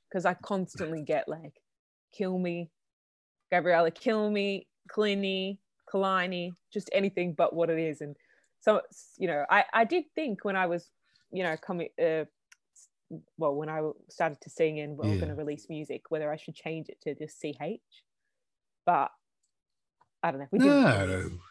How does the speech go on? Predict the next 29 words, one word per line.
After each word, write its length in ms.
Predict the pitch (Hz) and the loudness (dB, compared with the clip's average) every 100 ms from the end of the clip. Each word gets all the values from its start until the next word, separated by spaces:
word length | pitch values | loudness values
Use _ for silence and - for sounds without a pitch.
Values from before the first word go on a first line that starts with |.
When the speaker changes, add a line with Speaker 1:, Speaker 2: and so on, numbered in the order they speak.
| _ | _
Speaker 2:
no, 420 | 170 202 143 90 90 104 | 0 2 4 2 -2 -6
no, 320 | 139 165 107 101 | -4 -2 0 0
I 60 | 120 | -2
Speaker 1:
<laughs> 0 | |
Speaker 2:
like 360 | 156 151 139 92 | 0 0 -2 -4
it. 180 | 82 - _ _ _ | -8 -10 _ _ _
Like, 140 | - - | -8 0
and 200 | 190 226 | 2 4
it's 160 | 233 | 4
your 180 | 196 226 | 6 6
Speaker 1:
Yeah. 120 | 190 | 8
Speaker 2:
name, 180 | 247 160 | 8 8
<laughs> 180 | 156 180 | 8 6
isn't 200 | 175 175 | 4 -2
it? 180 | 101 - 180 - - 214 | -4 -2 -2 4 6 6
Speaker 1:
It's 120 | 254 | 4
why 140 | 311 311 | 4 2
Speaker 2:
<laughs> 20 | |
Speaker 1:
I, 200 | 262 156 | 2 2
now 200 | 277 359 330 | 2 4 4
I 40 | |
wouldn't 260 | 247 247 196 | 4 0 -2
change 260 | 226 214 | -2 0
it. 40 | 170 | 4
I 100 | 175 | 2
used 160 | 214 | 2
to 60 | - | -4
be 180 | 294 247 | -4 -6
qu-, 180 | - | -8